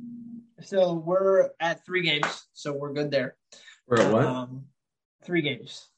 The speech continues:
Speaker 1: We are at an odd number.
Speaker 2: Aw.
Speaker 1: So we are good there.
Speaker 2: Oh, there's
Speaker 1: Um,
Speaker 2: Saturday games.
Speaker 1: there are Saturday games.
Speaker 2: That's
Speaker 1: So
Speaker 2: actually really cool.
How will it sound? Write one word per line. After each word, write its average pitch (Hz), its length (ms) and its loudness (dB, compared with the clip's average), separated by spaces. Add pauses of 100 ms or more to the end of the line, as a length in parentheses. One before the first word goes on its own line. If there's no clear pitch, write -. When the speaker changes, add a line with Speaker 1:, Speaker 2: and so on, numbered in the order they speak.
(180)
Speaker 1:
We 143 140 -4
are 131 80 -2
at 131 160 0
an 127 80 -2
odd 135 200 -2
number. - 140 -8
Speaker 2:
Aw. - 220 -12 (440)
Speaker 1:
So - 160 -10
we 131 120 0
are 131 100 2
good 139 200 0
there. 123 240 -6 (1600)
Speaker 2:
Oh, 202 80 8
there's 151 360 6
Speaker 1:
Um, 180 80 6
Speaker 2:
Saturday 131 540 8
games. - 640 -4 (480)
Speaker 1:
there 185 200 4
are 233 200 4
Saturday 143 500 -4
games. - 460 -12 (240)
Speaker 2:
That's 220 160 2
Speaker 1:
So 180 180 4
Speaker 2:
actually 139 300 2 (120)
really 151 260 -2
cool. 190 760 -6